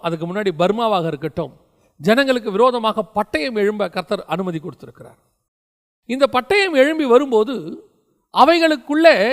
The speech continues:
இன்னைக்கு ஜனங்களை நம்ம வீடியோல, மீடியால பார்க்கிறோம். ரெண்டாயிரம் வருஷத்துக்கு முன்னாடி நடந்ததை நம்ம மீடியால பார்க்கல, எழுதி வச்சிருக்காரு. இந்த எழுதுனதை படிக்கும் போது நமக்கு சாதாரணமா இருக்குது.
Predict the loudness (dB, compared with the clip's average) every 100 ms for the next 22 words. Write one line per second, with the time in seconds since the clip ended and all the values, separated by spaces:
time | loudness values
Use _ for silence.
0 | -2 -6 -4 -6 -2 0 0 2 2 0
1 | -2 -4 -4 -4 0 0 0 0 0 0
2 | 0 0 0 -2 -4 _ _ _ _ -10
3 | -2 2 2 2 0 -2 -4 -4 -4 -4
4 | -4 -4 -4 0 0 2 0 0 2 2
5 | 2 0 0 0 -2 -2 2 4 4 2
6 | 2 0 -2 -4 -4 -2 -2 -4 0 0
7 | 0 -2 -2 -2 -4 -6